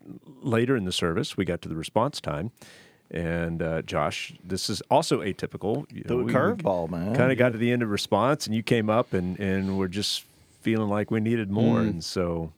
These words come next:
Speaker 1: um, what was, what was going through your mind then? How did you feel that?
Speaker 3: Yeah. Uh, so the whole day for me was different as well, um, because we did start with that song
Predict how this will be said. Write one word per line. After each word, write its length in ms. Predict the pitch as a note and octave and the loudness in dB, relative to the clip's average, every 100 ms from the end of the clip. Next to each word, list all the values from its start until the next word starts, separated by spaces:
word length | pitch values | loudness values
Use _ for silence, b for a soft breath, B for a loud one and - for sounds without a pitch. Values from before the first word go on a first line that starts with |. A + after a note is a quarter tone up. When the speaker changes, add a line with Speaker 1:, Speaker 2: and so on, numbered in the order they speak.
| - | -12
Speaker 1:
um, 460 | F#2+ E2 E2 D#2+ E2 _ _ _ _ | -8 -6 -4 -6 -10 _ _ _ _
what 200 | G#2+ A2+ | 0 0
was, 240 | D3 A#2+ - | 2 -2 0
what 160 | A#2+ | -2
was 100 | C3+ | 0
going 220 | B2 C3 A#2 | 0 0 2
through 140 | B2 | 0
your 80 | A2 | 0
mind 260 | A2+ G#2 | 0 0
then? 160 | A2 A2+ | 0 0
How 140 | G#2+ | 0
did 100 | A2+ | -2
you 60 | A#2 | -4
feel 200 | - A#2 | -2 -2
that? 240 | A2 A2+ - | 0 -2 0
Speaker 3:
Yeah. 480 | A#2+ A3 D#4 F#3+ F#2+ - | 4 6 4 0 -4 2
Uh, 260 | C#3+ C#3+ D3+ | 4 4 2
so 160 | - | 2
the 100 | F#3 | 4
whole 160 | E3+ D#4+ | 4 4
day 400 | C3+ E3 C#3+ D3+ | 6 6 4 0
for 120 | - C3 | 4 6
me 280 | C#3 G#3+ | 6 2
was 180 | G2 G#2 | -2 0
different 320 | A2 A#2 A2+ | 0 2 0
as 180 | B2 A2 | 0 -2
well, 300 | G#2 G#2 G2+ - - | 2 2 2 -6 -2
um, 460 | A2+ G#2+ G2+ G2+ - | 0 2 0 -4 -2
because 220 | A#2+ A#2 | 2 4
we 80 | B2 | 4
did 160 | B2+ B2 | 4 4
start 220 | C3 A2+ | 2 2
with 80 | A2+ | 0
that 100 | A2 | 0
song 380 | B2 A#2 A2+ | 0 2 -2